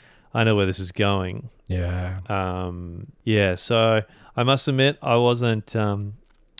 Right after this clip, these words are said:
Speaker 1: I did maybe perhaps move it forward a little.
Speaker 2: Oh, you skipped forward <laughs> to, it's too traumatic?
Speaker 1: Yeah. Well, when I was, that, definitely <laughs> that. But also, um,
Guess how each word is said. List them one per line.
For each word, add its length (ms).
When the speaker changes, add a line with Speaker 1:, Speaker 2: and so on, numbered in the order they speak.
Speaker 1:
I 160
did 600
maybe 600
perhaps 920
move 300
it 100
forward 300
a 20
little. 360
Speaker 2:
Oh, 120
you 60
skipped 280
forward 500
<laughs> 300
to, 260
it's 260
too 320
traumatic? 520
Speaker 1:
Yeah. 40
Well, 340
when 220
I 100
was, 240
that, 640
definitely 640
<laughs> 180
that. 480
But 180
also, 480
um, 460